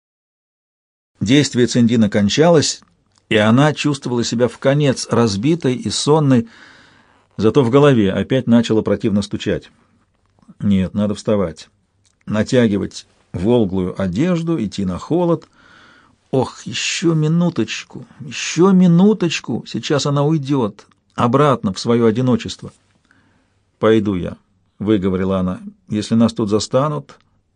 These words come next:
"Ага", сказал он, но не пошевелился, лишь провёл рукой по её телу, и там, где скользила его ладонь, кожа сама собой наполнялась трепетом.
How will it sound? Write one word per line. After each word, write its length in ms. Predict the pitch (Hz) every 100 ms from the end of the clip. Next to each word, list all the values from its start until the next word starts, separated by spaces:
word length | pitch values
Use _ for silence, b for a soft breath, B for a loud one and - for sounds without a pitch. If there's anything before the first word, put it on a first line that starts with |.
| _ _
"Ага", 320 | - 87 104
сказал 360 | 123 - 113 113
он, 160 | 113 107 b b b b b b b b b _ _ _ _
но 260 | 95 117 147
не 140 | 156
пошевелился, 800 | 151 - 139 151 151 104 - -
лишь 220 | 101 107
провёл 340 | - 123 135 123
рукой 300 | 131 156 135
по 100 | 127
её 220 | 120 117
телу, 460 | 113 156 175 113 92 b b b _ _ _ _ _ _
и 100 | 104
там, 200 | 127 117
где 140 | 107
скользила 600 | 107 - 127 120 123 123
его 260 | 104 107 110
ладонь, 440 | 113 110 165 175
кожа 300 | 143 135 131
сама 280 | 120 123 120
собой 400 | 113 113 139 165
наполнялась 520 | 120 117 120 131 127
трепетом. 500 | - 127 - - 78